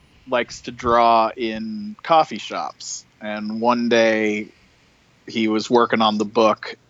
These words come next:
and he looked over and he saw Donald Glover, and, uh, knew that I was a big fan. So he took his own personal copies of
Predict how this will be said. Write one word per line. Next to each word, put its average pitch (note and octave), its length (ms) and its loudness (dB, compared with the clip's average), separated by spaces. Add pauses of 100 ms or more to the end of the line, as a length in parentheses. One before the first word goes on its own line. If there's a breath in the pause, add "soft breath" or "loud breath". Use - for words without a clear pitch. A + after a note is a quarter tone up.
(100)
and G#2 160 -4
he G#2+ 100 -2
looked A2 260 -2
over G#2 320 2
and G2+ 100 -4
he G#2 80 -2
saw A2 240 4
Donald G2+ 340 0
Glover, F#2 480 0 (480)
and, F#2+ 600 -4 (640)
uh, F#2+ 520 0 (380)
knew A2 600 4
that G2+ 160 4
I G2 160 6
was G2+ 180 -4
a G2 40 -8
big G2 260 -2
fan. G2+ 560 2
So G#2 320 0
he A2+ 220 -4
took - 540 2 (460 soft breath)
his B2 320 2
own D3 320 4
personal D3 600 0
copies B2+ 720 0 (100)
of A2+ 420 -4